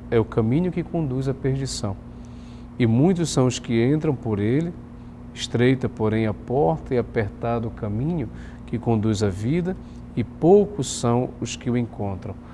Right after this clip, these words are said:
Mateus capítulo sete, versículos treze e, eh, quatorze, de treze a quatorze. Então, aqui vocês estão vendo, meus irmãos e irmãs, qual é a mensagem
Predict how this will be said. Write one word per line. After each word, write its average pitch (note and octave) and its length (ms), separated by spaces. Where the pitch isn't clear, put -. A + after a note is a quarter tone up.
Mateus A2+ 640
capítulo G#2 520
sete, C3+ 600
versículos A#2 720
treze D3 680
e, A#2+ 240
eh, - 380
quatorze, F#2 600
de G2 100
treze B2+ 460
a A2+ 60
quatorze. F#2 640
Então, G3+ 220
aqui - 160
vocês F#3+ 240
estão E3 160
vendo, E3 260
meus D#3 160
irmãos C#3 300
e C3 40
irmãs, C#3 380
qual F#3+ 200
é B3 80
a B3 60
mensagem A#2+ 840